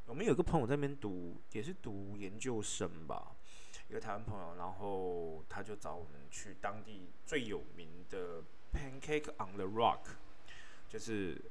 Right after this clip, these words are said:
澳洲很有名的松饼。那澳洲的松饼不是那种英式松饼，就我们台湾大部分看到英式松饼是那种一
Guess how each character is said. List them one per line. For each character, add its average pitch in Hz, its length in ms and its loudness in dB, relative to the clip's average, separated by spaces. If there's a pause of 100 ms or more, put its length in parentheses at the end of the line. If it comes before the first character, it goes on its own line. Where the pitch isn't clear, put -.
(140)
澳 247 120 2
洲 269 120 2
很 220 120 2
有 220 100 2
名 117 160 -2
的 147 120 6
松 151 340 2
饼。 104 180 0
那 160 80 4
澳 226 160 4
洲 214 120 4
的 185 40 2
松 165 220 -2
饼 117 180 -2
不 - 120 0
是 135 60 -4
那 160 40 -2
种 - 160 -2
英 127 160 -2
式 139 220 0
松 113 240 0
饼， 98 100 -2
就 139 100 2
我 - 60 2
们 - 80 -4
台 110 100 0
湾 123 120 0
大 147 100 4
部 139 80 0
分 135 100 0
看 127 180 0
到 123 140 2
英 120 160 -2
式 127 200 0
松 110 180 0
饼 98 100 0
是 101 120 -2
那 - 20 -2
种 107 160 -4
一 - 60 -4